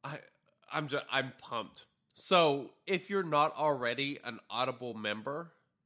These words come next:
please go to audibletrial dot com slash shattered order. You can go get the new Thrawn book, Thrawn Alliances. You can get it for free as a pre-order with that trial.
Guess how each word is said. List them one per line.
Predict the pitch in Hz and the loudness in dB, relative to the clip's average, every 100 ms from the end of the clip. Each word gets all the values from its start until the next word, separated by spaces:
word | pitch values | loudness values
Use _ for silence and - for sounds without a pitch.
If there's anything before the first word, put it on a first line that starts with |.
| _ _ _ _ _ | _ _ _ _ _
please | - 143 147 139 160 185 - - _ _ | -14 -4 0 0 0 -4 -8 -10 _ _
go | 156 147 | 2 2
to | |
audibletrial | - 127 151 196 220 - 165 156 139 | 2 4 4 4 0 2 4 4 4
dot | 127 135 | 0 0
com | - 147 139 | 0 0 0
slash | - 135 120 - | 0 0 0 0
shattered | 139 127 160 180 | 2 2 2 0
order. | 185 139 110 101 135 _ _ _ _ _ _ _ _ _ _ _ _ _ _ _ _ _ | 0 0 -2 -6 -12 _ _ _ _ _ _ _ _ _ _ _ _ _ _ _ _ _
You | 135 170 208 | -4 -2 0
can | 214 180 147 | 0 0 2
go | 180 233 196 | 4 4 4
get | - 226 202 - 147 139 | 0 2 2 -2 -8 -2
the | 156 | 0
new | 165 220 | 0 -4
Thrawn | - 175 185 196 185 | -6 -4 4 4 4
book, | 127 113 - | 0 -4 -4
Thrawn | - 143 139 160 | -10 -4 0 2
Alliances. | 180 135 123 151 165 202 151 | 2 0 0 0 -2 -8 -8
You | 185 | -8
can | 214 214 | -8 -6
get | 180 208 | 0 2
it | 220 - | 2 -4
for | 160 | -8
free | 143 - 175 202 | -8 -4 -2 0
as | 208 | -2
a | 226 | -4
pre-order | - 233 202 131 110 107 135 - _ _ _ _ _ _ 131 | -4 -4 0 0 -2 -4 -8 -14 _ _ _ _ _ _ -2
with | 147 | 0
that | 180 180 - | 2 2 0
trial. | 214 202 139 90 110 | 2 4 4 2 -6